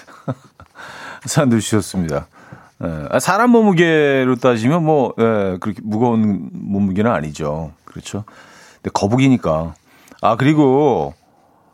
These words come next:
어, 구사오팔 님, "다른 거북이 등을 밟고 넘어간 게 아닐까요?" 라는 사연 주셨는데, 아, 그러네요.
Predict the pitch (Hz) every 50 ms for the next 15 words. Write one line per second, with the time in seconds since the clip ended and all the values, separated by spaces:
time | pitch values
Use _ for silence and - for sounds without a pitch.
0 | _ _ _ - 98 95 95 95 - - 127 123 107 151 151 151 147 147 147 147
1 | 143 135 - - - 135 127 120 - - 143 131 120 107 98 95 117 160 180 -
2 | _ _ _ _ _ _ - - - - _ _ _ - - 123 147 180 208 208
3 | 175 143 165 156 156 156 143 170 185 185 180 175 175 165 - - _ _ _ _
4 | _ _ _ _ _ _ _ _ _ _ _ _ _ _ _ _ - - 139 143
5 | 160 185 190 180 - 131 123 135 131 - - 147 156 156 156 147 - 131 110 107
6 | 120 131 131 123 131 127 120 110 139 143 117 107 113 120 113 - - 117 104 107
7 | 120 139 170 208 226 208 196 226 - _ _ _ _ _ _ _ _ _ _ _
8 | _ _ _ _ _ _ _ _ 107 107 113 104 107 117 107 98 87 98 95 90
9 | 87 87 98 107 98 90 - - - _ _ _ - - - _ _ _ _ _
10 | _ _ _ _ _ _ - - 80 78 - - 71 76 - - - - 101 101
11 | 95 87 76 69 67 62 64 64 - -